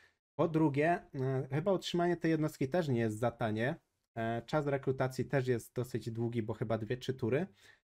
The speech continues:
E, sama jednostka w sobie nie jest jakaś ultra wyjątkowa, nie posiada jakichś unikatowych jakby umiejętności, więc dlatego wylądowała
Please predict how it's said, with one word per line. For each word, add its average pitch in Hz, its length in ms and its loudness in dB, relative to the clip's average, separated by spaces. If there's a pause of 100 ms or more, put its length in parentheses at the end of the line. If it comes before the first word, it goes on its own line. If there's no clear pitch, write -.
(440)
E, 110 240 -2
sama 196 320 2
jednostka 175 420 0
w - 60 -10
sobie 160 260 2
nie 165 120 4
jest 143 180 2
jakaś 117 340 -2
ultra 131 300 0
wyjątkowa, 120 580 2
nie 107 120 0
posiada 135 360 0
jakichś 117 260 -2
unikatowych 120 800 -2
jakby 113 240 -2
umiejętności, 127 1000 -2
więc 190 200 0
dlatego 165 400 2
wylądowała 143 760 2